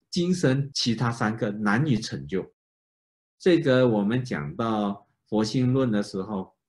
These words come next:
可以引导大家再对照，我们再回来看这一段，就看到呢，北印度的注释也有这一段注释，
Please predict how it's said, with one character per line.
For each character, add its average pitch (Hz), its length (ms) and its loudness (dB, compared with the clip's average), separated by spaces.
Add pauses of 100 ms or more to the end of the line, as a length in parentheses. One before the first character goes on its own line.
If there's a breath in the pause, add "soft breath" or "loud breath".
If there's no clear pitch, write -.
(160)
可 - 100 -6
以 - 120 -2
引 113 180 -6
导 98 160 -6
大 104 160 -4
家 92 200 -6
再 - 180 -6
对 110 320 0
照， 107 200 -4
我 82 140 -10
们 90 100 -16
再 107 140 -6
回 98 280 -10
来 92 140 -6
看 101 240 -10
这 101 120 -6
一 80 80 -4 (100)
段， 80 180 -8 (460)
就 175 180 -2
看 160 360 0
到 135 180 0
呢， 110 100 -2 (140)
北 87 140 0
印 156 360 0
度 151 200 0
的 110 120 -2
注 120 300 -4
释 110 420 -6 (440)
也 202 200 2
有 107 160 0
这 104 160 -4
一 95 80 0
段 98 280 -6
注 104 240 -10
释， 90 260 -10